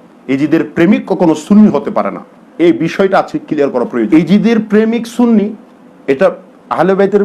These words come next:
প্রেমিক সুন্নি, এই শিয়া, এটা বলার পেছনে একটা কারণ তো দেখাই দিলাম, যে দশই মহরমকে তারা অন্যভাবে পালন করে, যেটা ইসলামী শরীয়তের দৃষ্টিতে, ইমানের দৃষ্টিতে যেটা বিপরীত এবং আহলে বাইতের শানে চরম বেয়াদবি, প্রিয় নবীর শানে বেয়াদবি, এটা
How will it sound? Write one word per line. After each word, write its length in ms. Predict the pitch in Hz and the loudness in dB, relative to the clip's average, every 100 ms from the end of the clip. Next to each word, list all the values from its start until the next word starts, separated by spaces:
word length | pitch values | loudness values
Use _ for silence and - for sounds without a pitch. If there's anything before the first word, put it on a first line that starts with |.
| 196 | 0
প্রেমিক 280 | 190 196 190 - | 0 0 -4 -4
সুন্নি, 320 | 185 180 160 151 131 | -2 0 2 2 0
এই 80 | 123 | -2
শিয়া, 320 | - 175 147 156 - | 0 2 2 0 -4
এটা 140 | 135 185 | 0 0
বলার 200 | 165 143 117 | 0 0 -2
পেছনে 220 | 127 156 | -2 -2
একটা 100 | - 123 | -2 -2
কারণ 160 | 120 117 113 | -2 -2 -6
তো 40 | 107 | -6
দেখাই 200 | 113 117 107 | -4 -2 -2
দিলাম, 160 | 92 85 - - - | -6 -8 -18 -18 -6
যে 60 | 117 | -2
দশই 220 | 123 143 | 0 0
মহরমকে 380 | 120 120 117 110 107 | 0 -2 -2 -6 -4
তারা 140 | 104 92 - - - - - | -2 -2 -6 -20 -20 -12 -4
অন্যভাবে 420 | 127 107 107 104 104 | -2 -2 -4 -4 -4
পালন 180 | 95 92 | -6 -6
করে, 120 | 123 113 | -4 -2
যেটা 120 | 113 107 | -2 -6
ইসলামী 280 | 107 104 101 | -6 -8 -6
শরীয়তের 340 | 101 95 90 92 | -8 -8 -10 -12
দৃষ্টিতে, 340 | 92 113 107 151 - - 117 | -12 -10 -8 -8 -10 -10 -2
ইমানের 260 | 123 160 117 | -2 -2 -6
দৃষ্টিতে 360 | 107 - - 143 - - - - - - | -12 -14 -10 -10 -10 -20 -20 -20 -18 -10
যেটা 140 | 87 90 | -8 -4
বিপরীত 360 | 139 - 208 226 | -4 0 -2 -2
এবং 100 | 127 110 | -4 -4
আহলে 140 | 104 107 | -4 -4
বাইতের 220 | 104 - | -6 -4
শানে 160 | 123 123 | -4 -2
চরম 200 | 170 214 202 | 0 0 2
বেয়াদবি, 300 | 143 131 165 185 | 0 0 -4 -4
প্রিয় 140 | 127 | -2
নবীর 160 | 107 101 | -2 -6
শানে 140 | 104 87 | -10 -6
বেয়াদবি, 340 | 95 85 80 71 _ - - - - | -6 -6 -8 -14 _ -20 -20 -20 -14
এটা 100 | - | -6